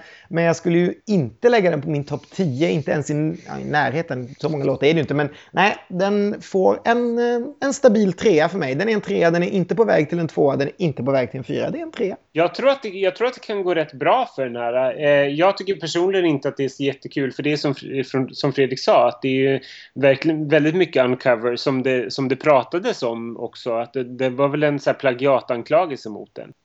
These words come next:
Speaker 2: Jag vet inte vad jag ska säga om det här. Jag tycker bara att det känns så här, jo, det kommer säkert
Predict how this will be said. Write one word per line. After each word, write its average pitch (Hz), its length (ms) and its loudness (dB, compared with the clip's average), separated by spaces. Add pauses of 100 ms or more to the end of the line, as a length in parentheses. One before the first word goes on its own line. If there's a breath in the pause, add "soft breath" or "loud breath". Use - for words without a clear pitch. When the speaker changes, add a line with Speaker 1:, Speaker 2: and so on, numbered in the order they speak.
(280 loud breath)
Speaker 2:
Jag 160 140 -4
vet 208 400 -4
inte 190 160 -4
vad 185 60 -2
jag 196 80 0
ska - 140 -18
säga 196 400 0
om 233 120 -2
det 196 80 2
här. 123 200 2
Jag 156 220 0
tycker 190 200 -6
bara 190 120 2
att - 80 -6
det 170 60 -2
känns 147 300 0
så - 60 0
här, 151 80 2
jo, 156 140 0
det 160 100 -2
kommer 202 240 -2
säkert 131 420 0